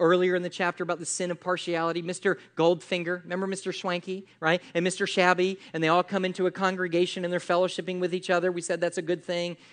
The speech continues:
That's what's going on here. They're coming in with another group of believers, and some of these believers are incredibly impoverished. They are poor. The word they're lacking,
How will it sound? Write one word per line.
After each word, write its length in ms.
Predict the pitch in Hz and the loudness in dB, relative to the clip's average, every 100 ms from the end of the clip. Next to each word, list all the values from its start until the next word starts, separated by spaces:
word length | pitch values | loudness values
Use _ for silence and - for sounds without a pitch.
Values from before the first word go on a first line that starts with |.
| _ | _
That's 180 | 175 170 | -2 -2
what's 140 | 170 - | -4 -4
going 220 | 156 143 | -4 -2
on 140 | 127 | -4
here. 280 | 120 101 - _ _ _ 151 | -8 -12 -18 _ _ _ -4
They're 120 | 147 | -4
coming 440 | 151 196 254 269 | 0 0 0 -4
in 320 | 175 165 160 | -6 -8 -6
with 140 | 147 139 | -8 -8
another 320 | 147 156 175 | -6 -4 -6
group 480 | 131 139 147 196 202 | -8 -8 -4 -2 -4
of 140 | 185 | -6
believers, 880 | 196 185 175 190 170 131 101 104 - - _ | -4 -4 -4 -4 -6 -6 -8 -10 -18 -20 _
and 160 | 156 156 | -4 -2
some 360 | - - 220 262 | -2 0 0 0
of 60 | |
these 140 | 220 175 | -4 -4
believers 640 | 170 160 170 151 156 143 160 | -4 -2 -4 -2 -4 -4 0
are 140 | 147 | 0
incredibly 720 | 135 - - 185 180 180 185 | 0 -6 -2 0 0 -2 -4
impoverished. 1000 | 156 143 - 156 143 120 104 90 - - _ _ _ - | -6 -10 -6 -2 -2 -4 -10 -12 -16 -18 _ _ _ 4
They 180 | 165 180 | 4 4
are 320 | 170 165 151 - - | 4 4 2 -4 -8
poor. 360 | - 196 151 131 | 2 4 4 2
The 100 | 160 | 0
word 320 | 170 214 165 | 4 4 4
they're 180 | 185 170 | 2 2
lacking, 760 | 147 156 185 - 143 127 131 | 2 2 0 -2 -2 -2 -4